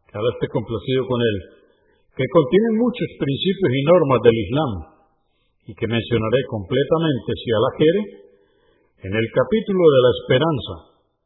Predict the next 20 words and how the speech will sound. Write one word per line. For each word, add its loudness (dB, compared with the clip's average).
allí 2
menciona, 0
"Entré 2
a 2
ver 6
al 2
profeta, 2
la -10
paz 4
de 0
Dios 2
sea -6
con -4
él, 2
en -4
la 2
Meca, 0
es -4
decir, 0
al 2